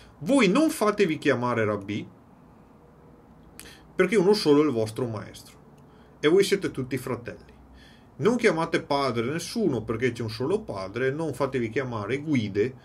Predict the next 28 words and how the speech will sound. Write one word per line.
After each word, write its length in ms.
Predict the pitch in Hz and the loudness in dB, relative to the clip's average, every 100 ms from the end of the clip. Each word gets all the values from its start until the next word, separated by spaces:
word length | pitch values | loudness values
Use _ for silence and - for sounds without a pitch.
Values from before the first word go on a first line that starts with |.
| - - - - - - - - | -20 -20 -20 -20 -20 -20 -20 -6
e 120 | 165 | -4
qui 200 | - 123 | 0 0
ci 140 | 127 123 | 0 0
torniamo 560 | 143 123 101 98 107 | 0 0 -4 -6 -10
tra 140 | 107 92 | -8 -10
un 140 | 90 | -10
minuto. 420 | 92 90 90 - - - - - - - - - - - - - - | -12 -14 -18 -20 -20 -20 -20 -20 -20 -20 -20 -20 -20 -20 -20 -16 0
"Chi 180 | 240 | 2
tra 160 | 240 214 | 6 10
voi 220 | 196 190 | 12 12
è 60 | 160 | 10
più 180 | 156 143 | 4 4
grande 400 | 156 151 139 117 | 4 2 0 -2
sarà 220 | 143 139 | 0 0
vostro 340 | 127 110 202 | 0 -4 -4
servo, 500 | 107 - 127 113 131 | -4 0 0 0 -2
chi 140 | 135 196 | -4 -2
invece 440 | 165 131 123 117 - | -2 -2 -2 -8 -8
si 260 | - - 147 | -10 -2 0
esalterà 560 | 117 120 120 196 110 | 2 0 0 0 0
sarà 240 | 110 - 117 | -4 -4 -4
umiliato, 800 | 117 117 104 90 87 - 90 - - - - - - - - - - - - - - - - | -4 -6 -8 -10 -14 -20 -20 -20 -20 -20 -20 -20 -20 -20 -20 -20 -20 -20 -20 -20 -20 -20 -20
e 80 | - | -12
chi 140 | - | -8
si 160 | 165 123 | -4 -2
umilierà 480 | 110 117 180 107 - | -2 -2 -2 -4 -8
sarà 340 | - 101 98 - | -8 -6 -8 -10
esaltato." 680 | 120 120 107 - - - | -8 -6 -8 -10 -16 -20